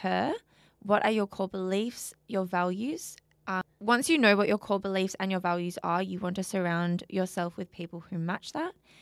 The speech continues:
If you aren't the person you want to be, how can you expect the people you want to surround yourself with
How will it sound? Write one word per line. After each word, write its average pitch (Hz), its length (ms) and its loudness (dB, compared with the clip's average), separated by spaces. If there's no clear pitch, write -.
If 233 140 -4
you 233 80 4
aren't 233 160 2
the 262 60 0
person 247 340 2
you 220 80 2
want 202 200 2
to 226 60 -4
be, 220 160 4
how 202 220 2
can 208 160 -2
you 202 80 2
expect 190 340 -4
the 190 60 -8
people 180 580 -6
you 175 320 -4
want 190 260 -2
to 190 120 -8
surround 175 340 -4
yourself 185 480 -4
with 175 400 -4